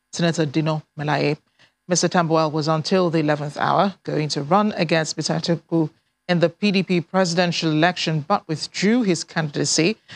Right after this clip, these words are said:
and threw his support behind Mister Atiku. Mister Atiku eventually emerged victorious, polling three hundred and seventy-one votes to defeat his closest rival, Governor Nyesom Wike of Rivers State, who polled two hundred and thirty-seven votes.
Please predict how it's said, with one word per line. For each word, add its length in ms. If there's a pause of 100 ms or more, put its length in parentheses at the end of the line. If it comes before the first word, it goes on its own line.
(160)
and 140
threw 140
his 200
support 480
behind 560
Mister 440
Atiku. 500 (460)
Mister 180
Atiku 480
eventually 520
emerged 480
victorious, 920 (140)
polling 420
three 220
hundred 260
and 100
seventy-one 720
votes 360
to 80
defeat 380
his 140
closest 460
rival, 400 (420)
Governor 300
Nyesom 300
Wike 500
of 160
Rivers 220
State, 380
who 120
polled 500
two 180
hundred 440
and 160
thirty-seven 800
votes. 360